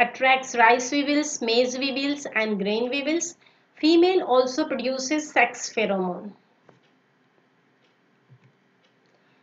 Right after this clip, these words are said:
So this is the life cycle of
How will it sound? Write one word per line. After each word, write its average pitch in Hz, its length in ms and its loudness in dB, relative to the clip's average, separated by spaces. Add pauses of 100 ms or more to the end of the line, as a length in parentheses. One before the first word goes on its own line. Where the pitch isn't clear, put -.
(120)
So 269 220 2
this 294 240 2
is 349 280 4
the 247 120 4
life 240 360 6
cycle 247 680 2
of 220 340 0